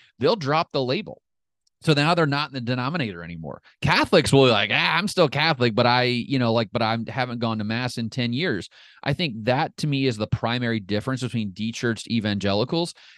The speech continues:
and de-churched, uh, Catholics, is that it, the, the, just the way that they understand the term from a survey perspective is just a lot different.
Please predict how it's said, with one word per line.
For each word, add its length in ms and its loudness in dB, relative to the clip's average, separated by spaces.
and 180 0
de-churched, 520 2
uh, 200 2
Catholics, 580 0
is 240 4
that 200 2
it, 240 -2
the, 240 -2
the, 140 -4
just 240 -2
the 80 0
way 200 0
that 180 -4
they 160 0
understand 380 -6
the 60 -6
term 560 0
from 160 -4
a 40 -2
survey 340 0
perspective 480 -4
is 60 -8
just 160 -6
a 40 -6
lot 280 -2
different. 320 -12